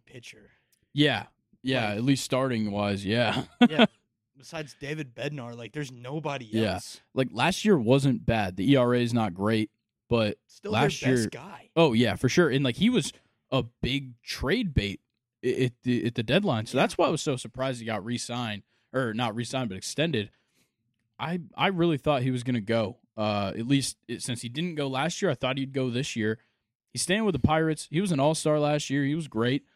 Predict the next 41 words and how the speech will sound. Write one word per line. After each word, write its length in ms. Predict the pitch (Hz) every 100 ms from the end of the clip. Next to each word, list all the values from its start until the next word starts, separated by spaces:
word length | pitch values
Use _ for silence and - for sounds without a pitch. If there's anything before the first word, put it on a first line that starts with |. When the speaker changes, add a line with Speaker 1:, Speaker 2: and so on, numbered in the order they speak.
| _ _
Speaker 2:
Um, 500 | - 120 117 107 98 - _ _ _ _ _ _ -
second 280 | - 143 147
half 160 | 143
of 40 | 139
the 80 | 127
season 300 | 143 135 127
wasn't 240 | 123 120
as 280 | - 123 147
good. 240 | 156 170 156
I 80 | 123
think 260 | 135 123 - -
part 180 | 123
of 80 | 143
that 240 | 160 170 - -
probably 400 | 120 190 196 175
just 220 | 156 143
confidence 560 | - 131 160 208 233 - -
when 320 | 135 135 135
you're 220 | 123 131
being 340 | 120 120 127 131
considered 440 | 135 120 135 139
a 80 | 123
trade 440 | - 135 151 147
pros-, 320 | - 131 160 -
or 140 | 160
a, 440 | 135 123 117 117 113
a, 40 | -
a 40 |
trade 340 | - 160 160 160
target 300 | 160 170 170
at 80 |
the 80 | 151
deadline. 440 | 127 156 175 196 180
Doesn't 260 | - 214 160
help 200 | 170 160
you 100 | 139
out 160 | 143
all 140 | 131 110
that 180 | 104 101
much, 300 | 117 - - _ _ _ _ -
but 280 | 131 127